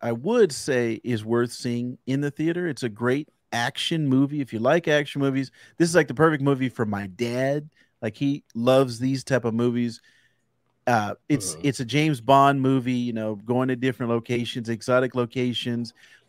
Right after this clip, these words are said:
Speaker 1: There's another MacGuffin, as there always is in every single movie. "Oh, you gotta get the box. You gotta go run over
Speaker 2: Mm-hmm.
Speaker 1: there and get that box. All right, now you gotta run over there and get that box." Um, but this one has an A I hi-, t-, hinge to it. And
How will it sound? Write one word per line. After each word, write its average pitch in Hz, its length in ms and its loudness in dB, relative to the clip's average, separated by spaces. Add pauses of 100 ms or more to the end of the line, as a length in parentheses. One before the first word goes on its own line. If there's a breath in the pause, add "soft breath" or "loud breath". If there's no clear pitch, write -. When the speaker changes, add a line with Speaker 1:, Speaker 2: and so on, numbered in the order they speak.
Speaker 1:
There's 127 240 4
another 139 340 2
MacGuffin, 135 640 4
as 117 160 2
there 113 160 0
always 127 400 2
is 117 380 -2
in 113 100 -8
every 120 220 -2
single 113 320 -6
movie. 113 300 -4
"Oh, 180 140 0
you 160 160 -2
gotta 165 240 -4
get 170 180 -8
the 175 80 -4
box. 170 580 -2
You 120 60 -10
gotta 147 220 -2
go 156 220 -4 (260 soft breath)
run 165 260 6
over 208 200 8
Speaker 2:
Mm-hmm. 220 60 8
Speaker 1:
there 247 300 6
and 185 100 -4
get 185 160 -4
that 214 240 2
box. 151 280 -6
All - 80 0
right, 165 180 4
now 185 80 2
you 196 80 2
gotta 190 180 2
run 196 200 0
over 190 160 0
there 190 140 0
and 185 80 -4
get 180 140 -4
that 180 200 -2
box." 143 340 -4 (580)
Um, 131 360 6
but 165 160 4
this 294 200 -4
one 269 180 -2
has 190 380 0
an 180 120 -4 (140)
A 160 220 2
I 165 540 2 (680)
hi-, 123 120 -12 (120)
t-, - 280 -4
hinge 180 460 -2
to 208 180 -6
it. 202 120 -2 (540)
And 147 200 2